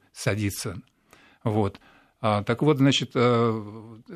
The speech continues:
этот ра-, как бы внешний раскол между, ска-, скажем, Тори и лейбористами остается, но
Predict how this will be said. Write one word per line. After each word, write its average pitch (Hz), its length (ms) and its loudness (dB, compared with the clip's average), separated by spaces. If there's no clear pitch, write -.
этот 143 260 -8
ра-, 135 340 2
как 131 200 -2
бы 120 100 2
внешний 135 580 4
раскол 131 360 0
между, 113 300 2
ска-, 107 380 -2
скажем, 107 380 -2
Тори 113 300 2
и 107 40 2
лейбористами 107 640 0
остается, 131 600 -2
но 113 240 4